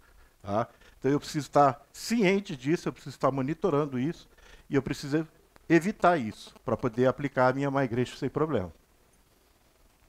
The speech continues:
Evite escritas ou leituras longas no processo, tá?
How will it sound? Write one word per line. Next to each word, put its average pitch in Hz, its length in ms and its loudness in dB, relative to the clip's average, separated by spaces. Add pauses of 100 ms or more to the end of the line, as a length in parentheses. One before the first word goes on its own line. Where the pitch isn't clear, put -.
(1900)
Evite 202 800 4 (560)
escritas 196 760 0
ou 190 100 6
leituras 185 500 4
longas 165 680 2
no 151 160 -4
processo, 143 960 0 (800)
tá? 139 340 4